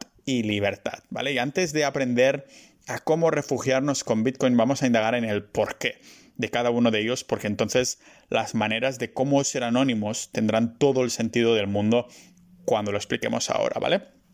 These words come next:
Empezamos con la seguridad. Seguridad es, ah, protección, ya lo he repetido mil veces, protección no de restricciones, am, no de recesiones, no de, ah, yo qué sé, ciclos naturales de la economía, pero del esquema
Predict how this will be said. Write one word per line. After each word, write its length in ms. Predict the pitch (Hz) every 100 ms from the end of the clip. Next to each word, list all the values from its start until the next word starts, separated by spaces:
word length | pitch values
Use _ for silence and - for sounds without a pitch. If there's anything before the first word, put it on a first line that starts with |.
| _ _ - -
Empezamos 420 | 139 156 175 214
con 100 | 196
la 80 | 156
seguridad. 520 | 120 107 107 104 101 - - - _
Seguridad 560 | - - 123 127 156 190
es, 300 | 190 - -
ah, 320 | 131 107 -
protección, 800 | - 107 - - - 185 208 131
ya 120 | 110
lo 100 | 120
he 260 | 143 57 - - -
repetido 500 | - 120 117 135 147
mil 160 | 127 107
veces, 400 | 107 147 185 - - - _ -
protección 800 | 127 120 120 - - 160 170 -
no 360 | 139 117 120 175
de 140 | 143
restricciones, 1120 | 117 113 - - - 135 135 127 123 127 - _ - - _
am, 580 | - 57 57 62 60 76 -
no 360 | 127 127 147
de 240 | 143 120 113
recesiones, 1000 | 113 113 120 - 143 131 123 120 120 143
no 160 | 151
de, 360 | 147 123 113 110 - - - -
ah, 140 | -
yo 140 | - 113
qué 80 | 113
sé, 180 | 117
ciclos 500 | 110 151 135 143 127
naturales 500 | 123 117 120 117 120
de 80 | 110
la 60 | 107
economía, 520 | 107 107 143 127 -
pero 180 | 127 107
del 200 | 107 107
esquema 680 | - - 165 180 175 180